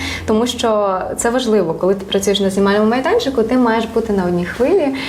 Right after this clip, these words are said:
І саме от режисер і вся команда його, і моя команда, ми разом збираємося, обговорюємо ідеї, шукаємо підходящі локації, щоб вони і класно розкрили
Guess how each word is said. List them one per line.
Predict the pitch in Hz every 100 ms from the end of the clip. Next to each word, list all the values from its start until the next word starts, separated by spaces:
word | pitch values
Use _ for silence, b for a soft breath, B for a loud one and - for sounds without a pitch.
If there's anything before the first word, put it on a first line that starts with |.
| 254
І | 247
саме | 226 269 254 240 214 196 -
от | 202 196
режисер | 214 220 214 285 330 -
і |
вся | 208 240 214 - -
команда | 214 220 320 285
його, | 247 240 214
і | 190
моя | 180 214 254
команда, | 233 214 208
ми | 220 285
разом | 262 240 233
збираємося, | 220 - 302 339 285 254
обговорюємо | 226 196 185 233 294 277 226
ідеї, | - 208 214 208
шукаємо | 202 - 170 165 151
підходящі | 151 175 175 170 -
локації, | 247 247 320 320 - 262 262 B B B
щоб | -
вони | 196 220 220
і | 214 240 247 214 -
класно | 226 220 220
розкрили | 185 180